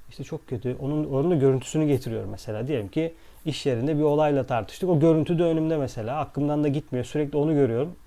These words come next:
Şimdi önüme mental olarak görüntüyü koydum. Akasha direkt zaten o görüntüyü aldı. Böyle yeşilimsi ya da farklı bir renkte böyle kabartmada oluşturdu o görüntüyü. Ve ben de sürekli ona bir şeyler söylüyorum. İşte öyle yaptı,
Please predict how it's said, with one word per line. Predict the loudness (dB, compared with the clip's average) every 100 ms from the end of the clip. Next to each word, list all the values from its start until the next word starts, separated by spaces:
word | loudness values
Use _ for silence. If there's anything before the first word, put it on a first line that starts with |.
| -10
Şimdi | -10
önüme | -4 -2 2
mental | 2 2 2 2
olarak | 4 2 2
görüntüyü | 2 2 2 0
koydum. | 2 2 2 0 -4 -20 -20 -20 -20 -20 -12
Akasha | -8 -6 -2 0
direkt | 4 2
zaten | 2 2 2
o | 2
görüntüyü | 4 2 2 0
aldı. | 4 4 4 0 -2 -8 -20 -18 -18 -16 -4
Böyle | 0 4
yeşilimsi | 2 2 2 2 0 0 0 0
ya | -2
da | -4
farklı | -2 -4 0 0
bir | 2
renkte | 0 -2 -2 2
böyle | 2 2
kabartmada | 0 0 0 0 0 4
oluşturdu | 4 2 -2 2
o | 4 4
görüntüyü. | 2 -2 -6 -6 -4
Ve | 0 2
ben | 2
de | 0
sürekli | 0 0 2
ona | 0
bir | 0
şeyler | 0 -2
söylüyorum. | -2 -4 -6
İşte | -10
öyle | -8 -6
yaptı, | -6 -10